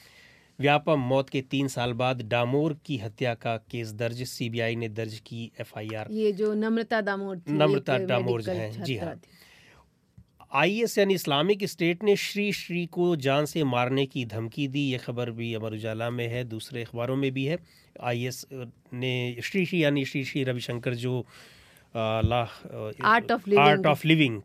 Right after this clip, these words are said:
Speaker 1: के, अ, हैं सर्वे सर्वा। उसके अलावा एक खबर का हम लोगों ने कल जिक्र किया था और आज उस पे कुछ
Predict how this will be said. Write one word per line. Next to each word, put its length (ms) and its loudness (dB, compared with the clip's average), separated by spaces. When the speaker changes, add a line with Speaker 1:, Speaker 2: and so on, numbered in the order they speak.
Speaker 1:
के, 240 -2
अ, 920 -10
हैं 280 -2
सर्वे 340 -4
सर्वा। 340 -2
उसके 300 4
अलावा 420 8
एक 480 4
खबर 320 0
का 180 2
हम 160 0
लोगों 320 2
ने 260 4
कल 400 2
जिक्र 340 -2
किया 280 2
था 300 2
और 480 0
आज 260 4
उस 120 -10
पे 140 0
कुछ 320 -4